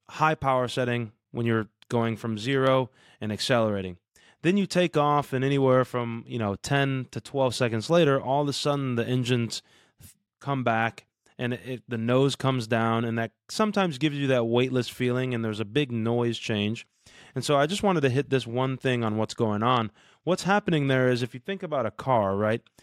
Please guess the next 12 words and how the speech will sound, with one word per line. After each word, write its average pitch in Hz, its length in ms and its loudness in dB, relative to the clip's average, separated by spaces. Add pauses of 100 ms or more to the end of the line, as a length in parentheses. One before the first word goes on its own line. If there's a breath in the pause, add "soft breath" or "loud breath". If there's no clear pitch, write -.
(160 soft breath)
When 131 140 -2
you're 127 80 0
driving 156 400 2
around, 127 340 2
you 120 80 2
don't 139 180 0
just 127 160 -4
always 127 300 2
mash 117 540 0 (200)
the, 104 440 -2 (260)
the 110 120 -4
throttle 120 580 2